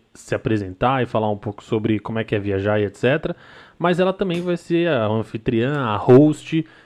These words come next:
que também vai fazer esse programa aí em outros momentos também, tá? Mas a gente precisava começar com alguém, e por que não com ela, né? Eu acho que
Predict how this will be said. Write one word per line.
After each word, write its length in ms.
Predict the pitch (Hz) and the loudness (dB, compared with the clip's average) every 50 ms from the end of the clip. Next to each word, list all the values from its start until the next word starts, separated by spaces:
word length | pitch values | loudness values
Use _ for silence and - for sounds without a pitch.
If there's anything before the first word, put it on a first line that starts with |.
| _ - | _ -4
que 80 | - 135 | -4 0
também 300 | 131 135 127 135 165 180 | 0 2 2 2 0 2
vai 100 | 170 165 | 0 -2
fazer 360 | - - 139 131 120 123 127 | -2 0 -2 -2 0 -2 -4
esse 140 | 127 - 123 | -4 -4 -6
programa 680 | - 127 113 113 107 104 110 120 123 127 123 113 104 | -4 -4 -2 -2 -2 -2 -2 -2 -2 -2 -4 -4 -4
aí 340 | 107 113 120 131 139 139 135 | -4 -2 -2 0 0 0 0
em 140 | 127 120 120 | 0 0 0
outros 180 | 123 123 - | -2 -2 -4
momentos 400 | 127 123 123 123 120 117 120 120 | -4 -4 -2 -2 -2 -4 -6 -6
também, 380 | - - 139 139 127 107 98 92 | -4 -2 -2 0 0 0 -2 -2
tá? 260 | 92 - 107 120 127 127 - - - - _ _ - | -4 -2 -2 -2 -2 -6 -12 -20 -20 -20 _ _ -2
Mas 340 | 147 165 185 208 233 - - - - - | 2 2 2 2 0 -4 -12 -20 -12 -4
a 60 | - | -2
gente 200 | 139 139 151 156 | -2 -2 -2 -4
precisava 300 | - - 147 139 139 143 | -8 -6 0 2 2 2
começar 360 | 147 - 147 139 135 - 135 135 | 2 -2 -4 -4 0 0 -2 0
com 100 | - 160 | 0 -2
alguém, 300 | 156 147 143 156 175 175 | -2 -2 -4 -6 -4 -6
e 60 | 190 | -6
por 160 | 170 - 180 | -4 -4 -6
que 180 | 170 - 185 170 | -4 0 -2 0
não 240 | 170 170 170 175 170 | 0 0 -2 -4 -4
com 220 | - 170 165 147 | -6 -4 0 2
ela, 400 | 135 143 147 139 113 104 98 - - - | 2 2 4 2 2 0 -2 -4 -10 -6
né? 280 | 107 107 117 135 156 - - - - - - - - - _ _ - | 0 2 2 2 2 0 -6 -20 -20 -20 -20 -20 -20 -20 _ _ 4
Eu 160 | 120 120 135 | 6 6 6
acho 140 | 135 - - | 6 2 -2
que 500 | - 156 147 143 143 139 135 120 117 | 0 2 4 4 6 6 6 4 2